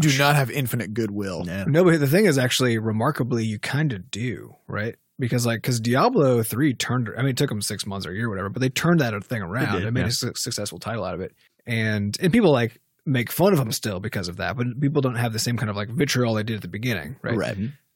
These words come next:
Speaker 3: Uh, and with Fallout seventy-six, Bethesda could, in principle, if they actually s-, stop being so weird about all this and actually, like,
Speaker 2: <laughs>
Speaker 3: fix stuff and, and, and
Speaker 2: Mm-hmm.
Speaker 3: make a product that, that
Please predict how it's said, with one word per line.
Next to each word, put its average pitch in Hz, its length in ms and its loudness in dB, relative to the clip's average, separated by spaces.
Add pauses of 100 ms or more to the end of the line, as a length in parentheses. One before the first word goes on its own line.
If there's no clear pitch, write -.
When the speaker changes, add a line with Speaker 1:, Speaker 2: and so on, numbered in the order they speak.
Speaker 3:
Uh, 101 300 -4
and 131 140 -2
with 113 140 -2
Fallout - 500 -2
seventy-six, 135 680 2
Bethesda 127 580 2
could, 165 440 6
in 110 140 0
principle, 117 400 0
if 101 60 -6
they 110 100 -4
actually 101 420 -2 (400)
s-, - 140 -8 (360)
stop 131 420 0
being 131 160 2
so 113 100 0
weird 123 240 2
about 104 220 -2
all 92 120 -2
this 104 220 -4
and 107 100 -4
actually, 101 360 0
like, 95 180 -6
Speaker 2:
<laughs> - 460 -4
Speaker 3:
fix - 340 2
stuff 147 300 2
and, 127 180 2
and, 120 200 0
and 107 100 2
Speaker 2:
Mm-hmm. 120 160 2
Speaker 3:
make 120 160 0
a - 60 -6
product 113 260 -2
that, 101 120 -8
that 98 200 -6